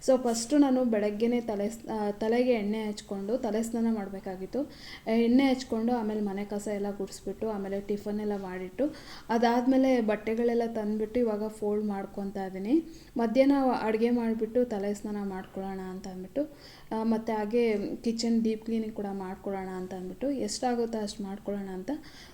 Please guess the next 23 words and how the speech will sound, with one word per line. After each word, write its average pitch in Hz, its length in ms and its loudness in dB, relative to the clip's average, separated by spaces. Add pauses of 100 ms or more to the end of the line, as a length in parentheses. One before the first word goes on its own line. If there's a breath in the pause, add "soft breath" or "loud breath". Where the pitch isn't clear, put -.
So 240 100 4
ಇವಾಗ 220 200 0
ಬಟ್ಟೆ 202 340 0
ಎಲ್ಲ 208 200 2
ಮಡ್ಚಿಡ್ತಾ 196 600 -4
ಇದ್ದೀನಿ. 208 340 -2 (300 loud breath)
ಮತ್ತು 269 240 6
ನನ್ನ 254 160 4
ಹತ್ರ 233 220 0 (360)
ಶಾಂಪು 240 400 -2
ಖಾಲಿ 208 360 -2
ಆಗಿಬಿಟ್ಟಿತ್ತು. 208 640 -2 (400 loud breath)
ಹಾಗೆ 254 280 6
ನಾನು 262 540 4 (720)
ಆನ್‌ಲೈನಲ್ಲಿ 254 580 6
ಹುಡುಕ್ತಾ 220 420 2
ಇದ್ದೆ, 208 140 0
ಯಾವುದಾದ್ರೂ 214 480 0
ಆಯುರ್ವೇದಿಕ್ 214 560 0
ಶಾಂಪು 208 360 -6
ಇದೆಯಾ 202 300 -2
ಅಂತ 196 260 -8
ಅಂದ್ಬಿಟ್ಟು, 196 580 -4